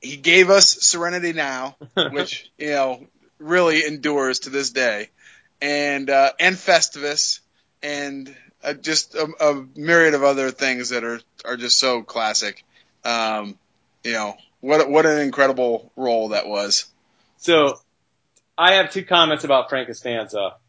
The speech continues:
Speaker 2: One, Festivus is probably my favorite episode of all time.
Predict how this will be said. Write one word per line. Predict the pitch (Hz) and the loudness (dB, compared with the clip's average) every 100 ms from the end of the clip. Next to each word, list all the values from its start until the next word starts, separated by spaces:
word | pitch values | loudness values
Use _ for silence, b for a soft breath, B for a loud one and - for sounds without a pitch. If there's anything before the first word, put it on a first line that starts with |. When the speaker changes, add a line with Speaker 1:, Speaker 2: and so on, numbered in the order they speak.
| _ _ _ _ _ | _ _ _ _ _
Speaker 2:
One, | - 143 180 175 156 147 - - | 0 6 8 8 6 0 -2 4
Festivus | 180 185 165 151 147 - - - _ | 4 4 2 2 2 -2 -16 -18 _
is | 147 135 | -6 -2
probably | - 165 165 | 4 4 4
my | 147 131 | 2 0
favorite | 123 131 127 | 0 0 0
episode | 120 117 - 117 | 0 -2 -4 -2
of | 110 | 0
all | 113 107 | -2 -2
time. | 113 107 104 104 104 | -2 -2 -2 -4 -8